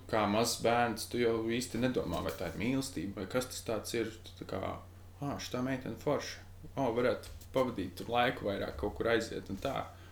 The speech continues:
Un tad, un, bet tas ir laikam tas pirmais, kas nāk prātā, kas, eh, jā, kaut kā, kaut kāda ceturtā klase, man šķiet.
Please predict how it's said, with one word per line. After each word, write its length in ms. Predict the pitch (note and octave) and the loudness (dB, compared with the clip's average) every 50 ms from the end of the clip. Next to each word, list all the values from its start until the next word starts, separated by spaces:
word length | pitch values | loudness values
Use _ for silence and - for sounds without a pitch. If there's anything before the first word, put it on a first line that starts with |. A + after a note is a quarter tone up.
| - - - | -18 -14 -10
Un 80 | - A2+ | -10 -4
tad, 220 | - - B2+ B2 - - - - - - - - - - - - - - - - - - - - | 0 0 0 0 -2 -8 -14 -16 -16 -16 -16 -16 -18 -18 -18 -18 -18 -16 -16 -16 -16 -14 -10 -10
un, 100 | A2+ A#2 - - - | -10 -10 -10 -12 -10
bet 280 | B2+ A2+ A2+ - - - | -6 -6 -6 -6 0 4
tas 260 | - C#3+ C#3+ - - | 6 6 6 6 4
ir 60 | B2 A2 | 4 6
laikam 340 | G#2+ G2 A2 - - A2+ | 6 6 6 6 2 0
tas 120 | G2+ A2+ - | -2 -2 -4
pirmais, 440 | - - C3+ A#2+ A#2 G#2 F#2 F2 - | 2 2 2 4 4 2 0 0 -2
kas 120 | - - - | -6 -6 -4
nāk 260 | A2+ G#2+ G#2+ A2 - | -2 -2 -2 -2 -2
prātā, 420 | - A2+ G#2+ F#2+ F#2 - - - - - | 0 2 2 2 2 0 -2 -4 -4 -4
kas, 300 | - G2+ - - - - | -6 -6 -6 -6 -4 -2
eh, 220 | A2 G#2+ G#2+ G#2 G2+ - - - - - - - - - - - - - - - - - - - - - - - - - - - - - - - - | -2 -2 -2 -2 -4 -6 -12 -16 -16 -16 -16 -16 -16 -16 -16 -16 -16 -16 -16 -16 -16 -16 -16 -16 -16 -16 -16 -16 -16 -16 -16 -16 -18 -18 -18 -6 0
jā, 200 | A#2+ A#2+ C3+ B2+ A2 G2 - | 2 4 6 6 4 6 6
kaut 200 | - F#3+ G3 - | 6 6 6 4
kā, 80 | - - | 0 2
kaut 180 | - A#3 A#3 - | 4 2 4 6
kāda 180 | - A2+ G#2 G2+ | 4 4 4 2
ceturtā 520 | - - B2+ C3 - - - - G2+ F2+ E2+ | 2 2 2 4 4 0 -2 0 -2 -2 -2
klase, 480 | - A2 G2 G2 A2+ - - - - - - - - - - - | -2 -2 -2 0 -2 -4 -4 -6 -6 -10 -12 -14 -16 -16 -12 -10
man 100 | - A2 | -8 -6
šķiet. 480 | - - - - - - - - - | -6 -6 -6 -6 -8 -8 -8 -10 -12